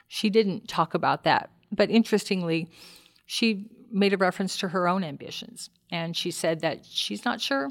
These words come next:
if she's gonna run for election to the seat again in twenty twenty-two. And even if she does, she seems to be expressing that she's not so interested in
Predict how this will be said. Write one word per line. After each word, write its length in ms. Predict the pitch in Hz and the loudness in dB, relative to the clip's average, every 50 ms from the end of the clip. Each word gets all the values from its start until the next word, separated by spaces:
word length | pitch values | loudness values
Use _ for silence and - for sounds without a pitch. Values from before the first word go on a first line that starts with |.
| - - | -6 -8
if 120 | - 196 | -8 -4
she's 200 | - - 226 - | -4 -4 -4 -2
gonna 180 | - 226 220 208 | 0 0 0 0
run 320 | 202 214 233 233 220 226 - _ _ _ - - - _ _ _ - - _ | 0 0 0 0 0 -2 -6 _ _ _ -20 -20 -20 _ _ _ -20 -20 _
for 480 | _ - 196 190 180 170 165 160 - - _ _ - | _ 2 4 4 6 4 4 0 -2 -6 _ _ -2
election 400 | 180 180 170 170 - - 180 170 | 0 0 0 -2 -2 -6 -8 -6
to 120 | - - 170 | -6 -6 -8
the 80 | 175 | -8
seat 440 | 175 - - - 202 185 - - _ _ | -8 -6 -4 -4 -4 -4 -4 -8 _ _
again 360 | - 165 160 165 160 156 156 | -8 -6 -4 -4 -6 -4 -4
in 180 | 147 165 170 165 | -6 -6 -6 -6
twenty 320 | - - 175 170 165 160 | -8 -6 -6 -6 -4 -6
twenty-two. 680 | - - 170 156 151 147 147 - - 170 147 151 143 139 - - - - _ _ _ - | -6 -6 -6 -6 -6 -6 -8 -8 -6 -6 -6 -6 -6 -10 -14 -20 -20 -20 _ _ _ -6
And 160 | 175 175 180 | -4 -4 -2
even 280 | 175 196 190 175 190 180 | -2 -2 -2 -2 -2 -2
if 80 | 175 | -4
she 180 | - - - 185 | -4 -4 -4 -4
does, 500 | 165 185 196 190 175 175 180 - - - - _ _ _ _ _ _ _ _ _ _ | -2 0 0 2 2 0 -2 -4 -6 -10 -14 _ _ _ _ _ _ _ _ _ _
she 240 | - - - 202 185 | -10 -4 -2 -2 -2
seems 460 | - - - - 214 220 226 - - | -2 -4 -2 0 0 0 0 -2 -4
to 80 | - | -4
be 120 | 185 185 180 | -2 -2 -2
expressing 540 | 151 - - - - 156 160 - - 180 170 | -2 -4 -6 -6 -4 -4 -4 -4 -6 -8 -8
that 160 | 143 - - | -8 -10 -10
she's 320 | - - 180 165 - - | -10 -8 -8 -8 -8 -6
not 220 | 175 160 - - - | -6 -6 -6 -8 -6
so 180 | - 190 - | -6 -4 -4
interested 640 | - 180 - - 185 175 - - 170 147 156 160 - | -2 -4 -4 -4 -6 -8 -6 -4 -4 -2 -2 -4 -6
in 640 | - - - 165 156 156 156 151 156 156 - 180 | -10 -8 -6 -4 -4 -4 -4 -4 -4 -6 -6 -8